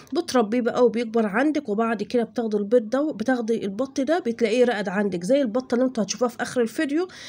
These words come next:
دي مسكوفيه بس سمراء. تمام. طبعا عاوزة أقول لكم إن هنا، آه، أنا هنا برضو بشوف البيض بتاع الروم اهوت، يعني اللي مخليني إن أنا أكشف بدري عشان البيض بتاع الروم. أنا حاطة كمية بيض بتاع الروم تحت البط عندي هنا،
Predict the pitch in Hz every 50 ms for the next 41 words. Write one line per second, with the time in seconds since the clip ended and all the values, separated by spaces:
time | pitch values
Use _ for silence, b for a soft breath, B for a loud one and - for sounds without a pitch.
0 | B B B B B B 196 254 285 269 - - - 220 - - 294 311 269 208
1 | 196 247 247 - - 220 - 220 208 202 175 170 165 - b b b b b b
2 | b b _ _ _ _ - - - - _ _ - - - - - 196 196 220
3 | 247 285 311 - B B B B B B - 247 240 240 233 220 247 262 247 220
4 | - 208 233 254 - 277 240 214 220 214 254 294 320 330 330 294 - - 208 208
5 | 208 - 208 208 208 214 254 254 247 220 214 254 247 226 240 226 226 214 - 277
6 | 294 - 247 190 196 262 220 214 208 - 233 226 220 202 247 240 233 226 196 226
7 | 214 190 185 180 - 190 180 190 196 190 180 - - 190 196 220 254 269 247 226
8 | 226 240 254 277 285 285 285 B B B B B B B - - 269 269 - 320
9 | 285 208 196 208 254 269 277 320 339 349 - 151 - - - - 180 185 - -
10 | 269 262 220 208 233 240 233 214 226 254 247 240 226 240 240 214 202 - - 247
11 | - 226 226 226 214 233 247 226 214 254 226 220 214 254 240 240 226 254 277 277
12 | 262 269 247 233 - - 247 190 190 226 254 254 - 233 208 233 269 262 226 233
13 | 226 277 311 320 320